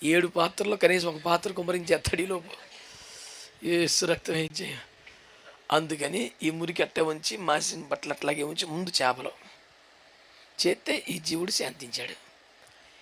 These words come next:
ఇలాంటి ఎప్పటికప్పుడు శాంతింపజేసుకుంటూ బతుకుతుంది బిడ్డ.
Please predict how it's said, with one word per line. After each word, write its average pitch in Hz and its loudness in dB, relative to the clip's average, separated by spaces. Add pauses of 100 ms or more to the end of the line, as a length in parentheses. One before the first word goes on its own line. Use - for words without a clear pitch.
(220)
ఇలాంటి 147 4
ఎప్పటికప్పుడు 151 -2
శాంతింపజేసుకుంటూ 151 -2
బతుకుతుంది 151 -8
బిడ్డ. 123 -8